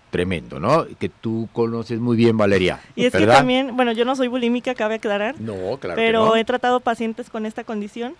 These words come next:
Speaker 2: Y cabe aclarar también que el cerebro tiene la capacidad de dejar de pensar únicamente cuando satisface sus necesidades fisiológicas,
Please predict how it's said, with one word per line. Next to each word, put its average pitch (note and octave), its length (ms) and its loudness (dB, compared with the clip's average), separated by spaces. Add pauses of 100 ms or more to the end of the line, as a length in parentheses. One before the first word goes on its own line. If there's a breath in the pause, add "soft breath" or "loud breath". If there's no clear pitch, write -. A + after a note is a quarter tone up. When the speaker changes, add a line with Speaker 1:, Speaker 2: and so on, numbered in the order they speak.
(480 soft breath)
Speaker 2:
Y B3 140 -4
cabe C4+ 220 4
aclarar C4 340 2
también C4 340 -4
que B3+ 60 -10
el B3 80 -6
cerebro B3 380 -4
tiene C4+ 320 -6
la A3+ 340 -2
capacidad A#3 560 -2
de D4 160 -2
dejar A#3+ 300 -2
de A#3+ 100 -4
pensar A3 560 -4
únicamente A#3 720 -2
cuando G#3+ 260 -4
satisface A3 580 -6
sus B3 160 -10
necesidades G3+ 640 -6
fisiológicas, A3 800 -10